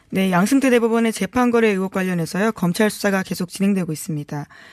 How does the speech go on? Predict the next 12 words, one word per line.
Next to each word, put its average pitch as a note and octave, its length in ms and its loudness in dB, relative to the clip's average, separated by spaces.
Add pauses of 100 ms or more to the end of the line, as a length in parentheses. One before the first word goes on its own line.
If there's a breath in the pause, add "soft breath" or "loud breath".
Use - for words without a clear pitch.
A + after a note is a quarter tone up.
(140 loud breath)
양승태 F#3+ 340 0
대법원이 G#3 540 2
박근혜 A3 400 0
정부의 G3 480 0 (300 loud breath)
요구를 G3 360 2
수용하기 A#3 460 0
위해서 D#3 460 0 (260 loud breath)
민사소송 A3+ 560 2
절차를 G3 560 0
사실상 B3 500 -2
임의로 A3+ 400 4
바꿨다라고요, F3 920 -4